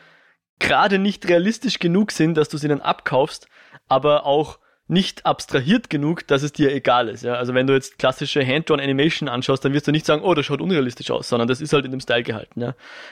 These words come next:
Wenn du jetzt aber einen wirklich, äh, wie es damals war mit, wie hieß der Final Fantasy Film, Spirited Away oder so?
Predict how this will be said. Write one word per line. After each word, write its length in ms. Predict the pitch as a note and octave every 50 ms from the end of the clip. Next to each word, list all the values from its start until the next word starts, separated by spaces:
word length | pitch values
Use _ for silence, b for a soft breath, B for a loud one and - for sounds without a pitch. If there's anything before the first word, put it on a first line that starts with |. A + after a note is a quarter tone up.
| B -
Wenn 120 | C3 C#3+
du 60 | D3
jetzt 220 | D3+ C#3+ - - -
aber 380 | D3 C#3 C#3+ C#3+ C#3+ C#3 C3+ - _ _ _ _ _ _ _ _ _ _ _ _ _
einen 280 | - - C#3+ D3 D3+ D3+
wirklich, 520 | F3+ F3+ - E3+ D#3 - - - - -
äh, 720 | - C#3 C3 B2+ B2+ B2+ B2+ B2 A#2+ A#2+ G2+ - - - D3
wie 80 | C#3+
es 120 | D3+ C#3+ -
damals 400 | - C3+ C#3 D3+ D#3 D3+ - -
war 180 | C3+ C3 C#3
mit, 460 | C#3+ C#3+ C#3+ C#3 - _ - - - -
wie 100 | C#3+ D3+
hieß 180 | D#3+ F3 D#3+ -
der 380 | F3 D#3+ D#3+ D#3 D3+ D3+ D3
Final 420 | C3+ - - - - C#3 B2+ C#3+ D3
Fantasy 400 | - C#3+ C3+ - - D#3 E3 D#3
Film, 360 | - - E3+ E3+ E3+ F3 E3+
Spirited 460 | - - - - D#3+ D#3+ D#3+ D#3+ -
Away 240 | C3+ B2+ B2 C3+ D#3
oder 120 | E3 E3+
so? 200 | D#3 F3 F3+ F3